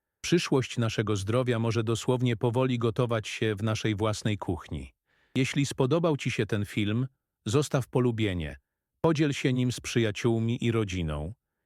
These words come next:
i zasubskrybuj kanał, aby otrzymywać więcej treści o zdrowiu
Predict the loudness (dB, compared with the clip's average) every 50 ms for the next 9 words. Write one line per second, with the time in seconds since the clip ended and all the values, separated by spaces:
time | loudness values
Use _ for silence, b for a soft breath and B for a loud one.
0 | _ _ -4 -2 2 2 2 2 2 2 0 0 -2 -4 0 2 2 4 4 2
1 | 0 0 0 0 0 0 0 -2 -2 -2 -2 -2 0 0 0 -2 -2 -4 -2 0
2 | 0 0 2 0 0 -2 -2 0 0 2 2 2 0 -2 -2 0 0 -2 -2 -2
3 | -4 -4 -4 -2 -2 -2 -2 0 0 0 0 0 -2